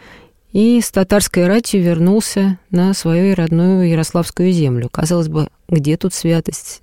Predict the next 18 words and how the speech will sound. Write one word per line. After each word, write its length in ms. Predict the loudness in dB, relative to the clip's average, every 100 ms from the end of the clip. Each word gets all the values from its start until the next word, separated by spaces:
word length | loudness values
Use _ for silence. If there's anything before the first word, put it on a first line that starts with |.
| -12
и, 180 | -8 -6
и 220 | -6 -6
что 180 | -4 -2
тут 220 | 0 2
может 320 | 2 2 -2
быть 180 | -4 -6
святого? 600 | -4 -4 -2 -2 -2 -8 -12 -20 -20 -18 -16 -18 -20 -18
Князь 300 | 0 2 2
Фёдор 360 | 0 0 0 0
был 260 | 2 0 2
третьим 360 | 0 2 0
сыном 320 | 0 2 2
смоленского 600 | 0 0 0 0 -2 -6 -2
князя 380 | -2 0 -2
Ростислава. 720 | -4 -6 -8 -4 0 2 0 -2 _ _ -20 -20 -20 -20 -20 _
А, 280 | -2 0 2
родился 560 | 2 2 2 0 -2 0
он 280 | 2 0